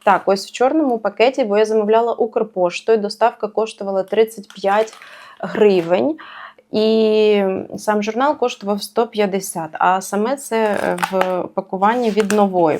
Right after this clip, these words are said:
пошти. Я знаю, що на Укрпошту не можна приносити. Я відправляла колись посилочку в коробці з Нової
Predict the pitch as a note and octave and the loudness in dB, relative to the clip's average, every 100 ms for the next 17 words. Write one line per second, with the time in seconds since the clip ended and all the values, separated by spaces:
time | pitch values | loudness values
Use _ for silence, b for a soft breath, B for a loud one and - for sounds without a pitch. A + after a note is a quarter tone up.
0 | - D3+ - - E3 D#3 G3+ G3+ G3+ G3 | -4 -4 -4 -4 -4 -2 0 0 -2 -6
1 | - F#3 F#3 F#3 F3+ G#3+ D4+ - - - | -6 -6 -4 -4 -4 -2 -2 -4 -4 -4
2 | F#3 G3 G#3 E3 D#3 E3 D3+ E3+ F3 A3 | -2 0 0 -2 -4 -6 -6 -4 -2 -2
3 | G#3+ G#3 F3+ F3+ F3+ - D#3+ F3 - F#3 | -6 -8 -2 0 0 -2 -6 -8 -6 -4
4 | F#3 F#3 F3+ E3+ E3+ F3 - F3 - C4 | 0 0 0 -4 -8 -8 -10 -8 0 0
5 | C4+ - F#3+ F#3 - - - F#3+ G#3 G#3+ | 0 -4 -8 -6 -12 -14 -8 -4 -4 -4
6 | - G3+ G3+ G3 F3 | -6 -4 -2 -2 -2